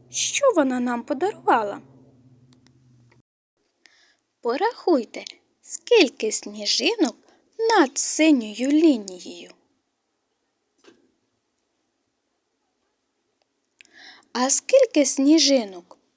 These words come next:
під синьою лінією? Яких більше?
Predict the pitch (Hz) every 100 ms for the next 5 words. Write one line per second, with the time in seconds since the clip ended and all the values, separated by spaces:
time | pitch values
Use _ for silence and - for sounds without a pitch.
0 | _ 381 294 269 269 - - 302 294 302
1 | 302 311 311 320 311 330 320 339 339 403
2 | - _ _ _ _ _ _ _ _ _
3 | _ _ _ _ _ _ _ _ _ _
4 | _ _ _ _ _ _ _ _ _ _
5 | - - _ _ _ - 508 - 415 269
6 | 226 226 415 381 - - 190